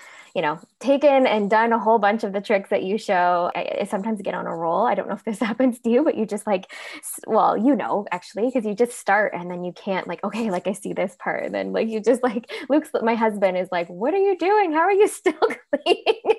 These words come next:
that space?" I'm like, "I swear it's still dirty," you know? <laughs> You know, I think, like, there's also the aspect of it, right? The business side of it, perhaps. I don't know if that's what you're planning on teaching, but I think that, you know, how to handle clients and expectations and things like that, right? 'Cause it's all gonna be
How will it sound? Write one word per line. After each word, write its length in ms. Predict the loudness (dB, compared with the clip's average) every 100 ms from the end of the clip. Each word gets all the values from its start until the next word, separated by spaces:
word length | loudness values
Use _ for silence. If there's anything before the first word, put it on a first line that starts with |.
| 0
that 320 | -4 -4 -16
space?" 320 | -6 -2 0
I'm 120 | 0
like, 200 | 0 -2 -6 -12 -4
"I 100 | -4
swear 240 | 0 2
it's 120 | 2 0
still 200 | 0 4
dirty," 300 | 4 4 0
you 140 | -2
know? 240 | 0 2 0 0
<laughs> 60 | -2 -2 -6 -6
You 100 | -12
know, 140 | -8
I 140 | -8 -8
think, 280 | -8 -8 -12 -14 -8
like, 180 | -6
there's 180 | -4 -4
also 240 | -4 -4 -6
the 160 | -2
aspect 460 | -2 -4 -6 -10 -8
of 100 | -8
it, 100 | -6
right? 160 | -8 -10
The 60 |
business 480 | -8 -6 -6 -8 -12
side 260 | -6 -6 -6
of 140 | -8
it, 180 | -10 -10
perhaps. 400 | -12 -10 -10 -6
I 60 | -4
don't 100 | -2
know 60 | -4
if 80 | -8
that's 160 | -10
what 100 | -8
you're 100 | -8
planning 300 | -8 -12 -12
on 100 | -14
teaching, 420 | -8 -6 -4 -6
but 120 | -6 -6
I 100 | -6
think 300 | -10 -14 -6
that, 260 | -4 -4 -8 -20 -20 _
you 60 | -6
know, 240 | -4 -6 -8
how 180 | -8 -4
to 60 | -2 -4
handle 320 | -4 -8 -8
clients 520 | -6 -4 -2 -2 -4 -10
and 120 | -14
expectations 760 | -12 -12 -10 -10 -10 -10 -10
and 140 | -12 -14
things 220 | -16 -14
like 140 | -14 -8
that, 200 | -6 -6
right? 220 | -6 -8
'Cause 360 | -10 -16 -16 -18
it's 180 | -16 -8
all 180 | -4 -4
gonna 180 | -4 -4
be 340 | -4 -4 -8